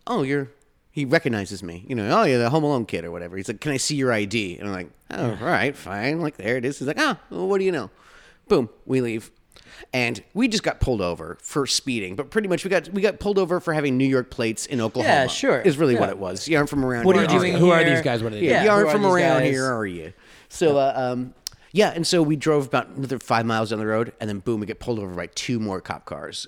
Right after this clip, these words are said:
Speaker 1: And they don't even approach the car. They tell my buddy, uh, who's sitting next to me to get out. And next thing you know, he's sitting in the back of a patrol car for, like,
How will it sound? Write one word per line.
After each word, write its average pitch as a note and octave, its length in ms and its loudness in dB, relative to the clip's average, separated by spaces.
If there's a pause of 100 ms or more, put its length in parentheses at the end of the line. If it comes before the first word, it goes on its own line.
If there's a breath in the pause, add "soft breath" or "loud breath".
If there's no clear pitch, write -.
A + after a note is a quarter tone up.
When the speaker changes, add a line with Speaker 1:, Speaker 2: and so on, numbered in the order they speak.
(100)
Speaker 1:
And A2+ 200 -2
they C3 60 2
don't D#3+ 140 2
even C3+ 140 0
approach - 400 -4
the G#2+ 80 -12
car. A2 280 2 (220 loud breath)
They A2+ 140 2
tell A2 460 -2
my A2+ 160 2
buddy, G2 460 -4
uh, G2+ 220 -4
who's G#2 160 -6
sitting A2+ 140 -6
next A2+ 140 -8
to A2+ 60 -6
me G#2+ 120 -4
to C3 140 -6
get A2+ 160 -2
out. F#2+ 260 -2 (300 loud breath)
And A#2+ 120 -2
next A2+ 180 -4
thing C#3 80 -2
you B2 60 -2
know, G#2+ 120 -4
he's - 180 -4
sitting A#2+ 180 0
in A2+ 40 2
the G#2+ 60 0
back G2 180 -8
of G2+ 60 -6
a F2+ 40 -8
patrol F3+ 320 0
car F2+ 220 -4
for, G#2+ 100 -16
like, G2 120 -14